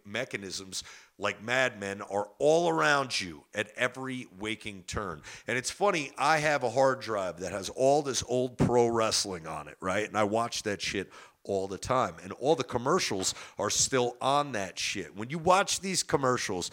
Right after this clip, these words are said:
they are trying to sell you a bill of goods, and it is unbelievable to see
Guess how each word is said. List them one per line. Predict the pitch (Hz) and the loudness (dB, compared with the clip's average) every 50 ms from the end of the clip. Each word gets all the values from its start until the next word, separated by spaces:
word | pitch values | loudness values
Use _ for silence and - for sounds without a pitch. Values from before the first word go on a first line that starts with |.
| - - - - - - _ | -10 -12 -14 -16 -18 -20 _
they | - 104 143 160 196 | -2 2 2 4 6
are | 196 175 147 | 6 4 4
trying | 131 - - - 170 165 160 165 165 | 4 0 0 2 2 2 2 2 -2
to | 139 131 | -4 -2
sell | 117 - - 156 147 135 127 | -2 0 2 2 2 0 0
you | 127 135 127 | -2 -2 -2
a | 107 92 | -2 -2
bill | 90 123 120 110 | 0 -2 -2 -2
of | 101 92 | -4 -6
goods, | 90 104 113 110 101 87 - - 87 | -6 -6 -4 -4 -4 -4 -6 -6 -6
and | 90 95 113 | -4 -2 -2
it | 131 135 120 | -2 -2 -2
is | 113 101 98 110 - | -4 -6 -6 -6 -2
unbelievable | 117 120 123 120 120 110 104 101 117 127 120 104 90 90 92 87 | 0 0 0 0 -2 -6 -6 -4 -6 -6 -6 -6 -8 -8 -10 -10
to | - - - 101 | -8 -6 -6 -4
see | - - - - - - - 185 202 175 131 104 87 | 0 2 2 4 4 4 2 2 0 -2 -2 -4 -6